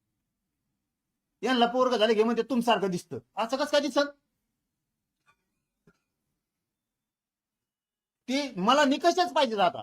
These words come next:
आता मी खेटणारच आहे, बघू कोणाकोणात किती किती दम येते. अरे आम्ही सोडलं राहतो, मला पंधरा वीस वर्ष सोडले, थोडे दिवस नाही सोडलं, पंधरा वीस वर्ष आरक्षण मिळालं की तुम्ही आमचं आरक्षण घालता.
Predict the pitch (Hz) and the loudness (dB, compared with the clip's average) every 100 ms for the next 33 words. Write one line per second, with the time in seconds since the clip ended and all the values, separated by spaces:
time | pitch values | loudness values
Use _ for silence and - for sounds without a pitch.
0 | - _ _ _ _ _ 127 131 202 269 | -18 _ _ _ _ _ -10 -8 -4 -2
1 | 277 196 208 277 262 - _ _ _ _ | -2 -2 0 0 0 -2 _ _ _ _
2 | _ 139 240 294 277 269 254 240 226 220 | _ -2 0 0 2 2 2 -2 -4 -8
3 | 185 196 175 175 135 117 _ _ _ _ | -12 -8 -2 -2 -4 -10 _ _ _ _
4 | _ _ _ - 262 294 226 180 233 285 | _ _ _ -10 -6 -6 -6 -4 -2 0
5 | 277 269 269 262 269 208 214 240 147 226 | 2 0 -2 -6 -6 -8 -6 -8 -8 -8
6 | 233 233 240 233 226 226 - _ _ _ | -6 -6 -4 -4 -4 -6 -12 _ _ _
7 | _ - 175 208 226 220 226 220 226 240 | _ -10 -8 -4 -4 -6 -6 -4 -2 -2
8 | 190 _ _ _ _ _ _ _ _ - | -4 _ _ _ _ _ _ _ _ -8
9 | 196 208 226 202 220 233 175 233 247 247 | -6 -2 -2 -4 -6 -8 -4 -4 -2 -2
10 | 208 - _ _ _ _ _ _ _ _ | -2 -4 _ _ _ _ _ _ _ _
11 | _ _ _ _ _ - 202 226 226 220 | _ _ _ _ _ -4 -4 -2 -2 0
12 | 233 226 220 208 226 190 190 185 170 165 | 4 4 4 -4 -4 -4 -4 -2 -4 -6
13 | 143 123 117 | -8 -8 -8